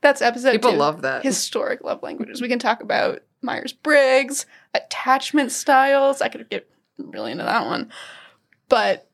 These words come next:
Speaker 1: yeah, no. So, like, that was, like, one of the biggest things is just people being so affectionate. And,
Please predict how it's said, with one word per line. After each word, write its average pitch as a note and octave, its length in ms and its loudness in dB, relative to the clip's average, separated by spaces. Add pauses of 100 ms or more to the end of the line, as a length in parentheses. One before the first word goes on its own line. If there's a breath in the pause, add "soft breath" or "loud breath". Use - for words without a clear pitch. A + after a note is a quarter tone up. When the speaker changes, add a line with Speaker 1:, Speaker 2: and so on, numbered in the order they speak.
(100)
Speaker 1:
yeah, A3 320 2
no. - 260 0
So, - 160 -2
like, A3 140 2
that C4 120 8
was, D#4 100 -4
like, D4+ 120 4
one A#3+ 140 -2
of A3 60 -4
the A3 60 -4
biggest G#3 340 -2
things - 320 -4
is - 140 -4
just - 220 -4
people C#4 320 2
being A#3+ 220 0
so G#3+ 300 0
affectionate. D4 840 0 (540 soft breath)
And, G#3 680 -2